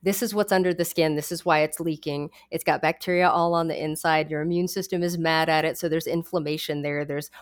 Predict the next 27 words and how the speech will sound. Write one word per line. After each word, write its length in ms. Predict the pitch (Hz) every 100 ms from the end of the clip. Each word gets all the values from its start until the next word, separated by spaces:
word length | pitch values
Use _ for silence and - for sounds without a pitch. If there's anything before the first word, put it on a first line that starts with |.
| -
white 220 | 175 190
blood 220 | 190 180
cells 220 | 196 180
trying 200 | - 165
to 60 | 151
kill 280 | - 196 190
these 180 | 196 185
bacteria, 500 | 190 190 196 190 180
but 140 | 165
they're 120 | 143
in 120 | 170
this 160 | 156 151
bunker 500 | 156 165 180 190 180
where 140 | 165
they're 100 | 143
kind 240 | 151 156 156
of 100 | -
protected 520 | 143 - 170 - 160
by 120 | 151
a 100 | 139
biofilm. 800 | 127 151 165 185 175 175 170 165 160 - - -
It's 160 | 233
like 140 | 453 453 440
a, 40 |
you 100 | 349
know, 140 | 349 294
very, 340 | 269 277 -